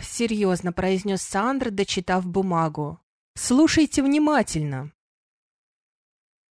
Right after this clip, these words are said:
Сейчас наше задание — сварить зелье. Да не абы какое, а чертовски сложное в приготовлении. В нём больше шестидесяти ингредиентов,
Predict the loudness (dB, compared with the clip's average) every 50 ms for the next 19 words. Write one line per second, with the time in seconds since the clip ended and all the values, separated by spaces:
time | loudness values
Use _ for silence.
0 | _ _ _ _ _ _ _ _ -6 -4 -2 -2 0 2 4 4 4 2 2 2
1 | 2 2 2 2 0 2 4 4 4 4 6 4 4 4 4 2 0 0 0 -2
2 | 0 0 0 2 0 0 -2 -2 0 2 2 2 2 0 -2 -4 -6 -8 -10 _
3 | _ _ _ _ _ _ 0 2 4 4 4 4 4 4 2 2 0 0 0 -2
4 | -4 -4 -2 0 2 2 2 2 0 -2 -4 -8 -12 _ _ _ _ -4 -2 0
5 | 2 0 2 2 2 2 2 0 0 -2 0 0 2 2 4 6 6 6 4 4
6 | 2 2 2 2 0 -2 -2 0 2 0 2 2 2 2 4 4 2 2 2 0
7 | 0 -2 -4 -6 -8 -12 -14 _ _ _ -20 -20 -20 _ _ -4 0 2 4 4
8 | 4 4 4 4 4 4 4 4 2 2 0 0 0 0 -2 -2 -4 -4 -2 -2
9 | -2 -2 -2 -2 0 0 0 0 0 0 -2 0 0 0 2 2 2 2 0 -2
10 | -4 -6 -6 -8 -16